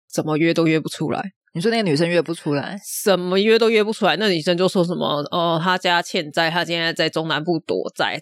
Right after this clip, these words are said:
Speaker 1: 怎么约都约不出来，连什么几个小时，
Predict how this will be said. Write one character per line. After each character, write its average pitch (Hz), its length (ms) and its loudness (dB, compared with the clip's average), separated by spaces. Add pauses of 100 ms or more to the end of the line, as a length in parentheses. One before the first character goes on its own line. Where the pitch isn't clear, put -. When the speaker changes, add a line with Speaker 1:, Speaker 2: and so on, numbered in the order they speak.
(120)
Speaker 1:
怎 170 140 0
么 165 240 -2
约 202 300 2
都 196 180 2
约 180 160 4
不 185 100 0
出 170 280 2
来， 90 320 0
连 175 320 0
什 190 100 -6
么 175 120 0
几 175 220 -8
个 185 120 0
小 160 320 -4
时， 170 280 -2